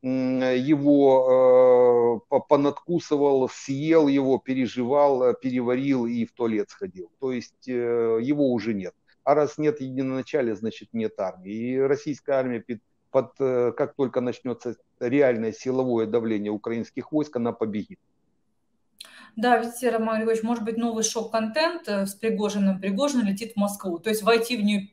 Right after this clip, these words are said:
Speaker 2: м, на, а, значит, бронетехнике он не смог, а прилететь на частном джете, что называется.
Speaker 1: Прилететь
Speaker 2: Да.
Speaker 1: легко, да, легко.
Speaker 2: Тем временем, чтобы завершить с Пригожиным, а,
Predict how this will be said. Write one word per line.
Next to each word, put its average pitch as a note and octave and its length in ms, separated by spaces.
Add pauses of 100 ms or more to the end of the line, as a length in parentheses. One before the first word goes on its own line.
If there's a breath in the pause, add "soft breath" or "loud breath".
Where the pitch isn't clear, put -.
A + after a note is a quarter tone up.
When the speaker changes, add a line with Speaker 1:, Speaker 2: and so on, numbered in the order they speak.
(120)
Speaker 2:
м, G3 260 (140)
на, G3+ 440 (280 loud breath)
а, F#3+ 340
значит, G3+ 280
бронетехнике A3 840
он G#3+ 120
не A3+ 80
смог, F#4 340
а A3 60
прилететь A3+ 460
на G#3 80
частном G#3+ 380
джете, C4+ 300
что G3+ 160
называется. G3 500
Speaker 1:
Прилететь - 220 (220)
Speaker 2:
Да. F#3 420
Speaker 1:
легко, B2+ 640
да, A2+ 340 (120)
легко. A2 480 (640 loud breath)
Speaker 2:
Тем F#4+ 180
временем, F4 360
чтобы A#3 180
завершить C#4+ 380
с - 20
Пригожиным, C4+ 800
а, G3 560